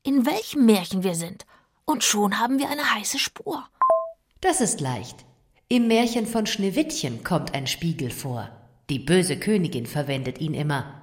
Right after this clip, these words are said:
Speaker 2: Dazu braucht sie einen Zauberspruch, nämlich: "Spieglein, Spieglein an der Wand, wer ist die Schönste im ganzen Land?"
Speaker 1: Zum ersten Mal, seit wir Schloss Rabensitz betreten hatten, sah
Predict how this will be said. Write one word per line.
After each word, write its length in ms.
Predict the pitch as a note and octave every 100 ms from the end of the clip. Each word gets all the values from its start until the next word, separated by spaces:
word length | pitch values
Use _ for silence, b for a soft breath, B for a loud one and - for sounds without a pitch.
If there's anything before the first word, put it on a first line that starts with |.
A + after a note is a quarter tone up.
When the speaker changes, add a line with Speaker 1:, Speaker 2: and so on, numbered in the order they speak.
| -
Speaker 2:
Dazu 300 | C#4 C4+ C#4
braucht 360 | - E3 E3
sie 120 | - -
einen 260 | D#3+ D3+
Zauberspruch, 880 | - E3+ D#3 A2 - - G#2+ - - _ _
nämlich: 580 | F3 D#3 C3 E3 B3 - B B B
"Spieglein, 640 | - - C#4 D#4 D#4 C#4 C4+
Spieglein 540 | - G#3+ G#3 G3 F#3
an 120 | F3
der 140 | D#3+ D#3+
Wand, 320 | C3 A#2 - B B
wer 320 | - F#3+ A3+ A3
ist 180 | D#3+
die 120 | C#3 -
Schönste 460 | - A#3 - -
im 160 | C#4+ F#3
ganzen 380 | C#3 C3 - C#3
Land?" 440 | C#3+ C3 B2+ - - _ _ _
Speaker 1:
Zum 260 | - - B3 -
ersten 500 | D4 D#4 - A3+ A3
Mal, 300 | F3 E3+ G#3+
seit 280 | G#3 F#3 -
wir 120 | E3
Schloss 340 | - D3 -
Rabensitz 540 | D#3+ F#3 F#3+ F3 E3 -
betreten 560 | D#3+ - D#3 - D#3+
hatten, 320 | - - G#3+ B B B B
sah 200 | A3 B3+